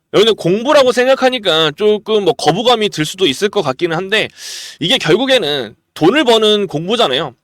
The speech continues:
근데 제가 해보니까 이제 돈을 계속 벌게 되니까 이 공부도 재밌더라고요. 그래서 우리 주주님들 이거 받아가셔서 진짜 고급까지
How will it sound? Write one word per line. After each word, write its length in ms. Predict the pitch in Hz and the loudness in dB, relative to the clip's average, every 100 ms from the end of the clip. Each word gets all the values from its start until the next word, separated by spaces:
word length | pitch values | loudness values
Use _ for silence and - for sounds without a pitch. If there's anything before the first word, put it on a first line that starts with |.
| _ _ - | _ _ -4
근데 120 | 135 | -2
제가 160 | 160 160 | 2 2
해보니까 580 | 269 302 226 233 165 - _ _ - | 2 2 2 0 0 -4 _ _ -2
이제 180 | 151 156 | 0 0
돈을 480 | - 226 262 220 190 | 2 2 4 4 2
계속 440 | - 170 214 202 | 0 4 6 4
벌게 300 | - 151 208 | 2 0 0
되니까 520 | 214 170 135 214 151 - | 0 0 0 0 0 -4
이 120 | 143 | -4
공부도 680 | 139 185 240 311 202 170 123 | -4 -4 -2 2 4 2 0
재밌더라고요. 840 | - 139 226 240 202 120 104 101 110 _ _ _ _ _ _ _ _ | -6 -6 -2 0 2 0 -4 -6 -12 _ _ _ _ _ _ _ _
그래서 160 | - 165 | -2 2
우리 100 | 196 | 4
주주님들 440 | - 196 294 269 | 2 0 0 2
이거 360 | 196 196 202 208 | 2 4 4 4
받아가셔서 840 | - 143 208 185 202 180 240 113 | 2 2 4 2 2 2 2 2
진짜 140 | 107 139 - | -2 -4 -2
고급까지 680 | - 220 285 240 202 156 | 2 2 4 2 2 0